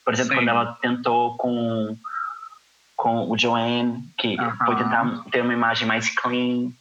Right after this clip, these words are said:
Speaker 2: Sim, ou quando ela vai pro jazz, por exemplo, né?
Speaker 1: Sim, aham.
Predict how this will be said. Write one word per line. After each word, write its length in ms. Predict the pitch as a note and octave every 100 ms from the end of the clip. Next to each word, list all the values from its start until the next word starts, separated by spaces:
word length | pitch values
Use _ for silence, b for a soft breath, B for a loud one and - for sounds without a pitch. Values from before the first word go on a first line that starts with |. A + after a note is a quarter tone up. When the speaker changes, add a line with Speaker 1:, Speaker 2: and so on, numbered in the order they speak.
| _
Speaker 2:
Sim, 320 | - - A#2 A#2
ou 80 |
quando 160 | A2+ B2+
ela 120 | A#2+
vai 140 | A#2 A#2
pro 180 | B2
jazz, 480 | A2+ C3 B2 B2 B2
por 160 | - A2
exemplo, 640 | A2 C3 B2+ B2+ B2+ G#2
né? 320 | G#2 A2 D#3+ -
Speaker 1:
Sim, 760 | - C3 B2+ B2 A#2 A2+ A2+ -
aham. 580 | B2 B2+ A2+ A2+ A2+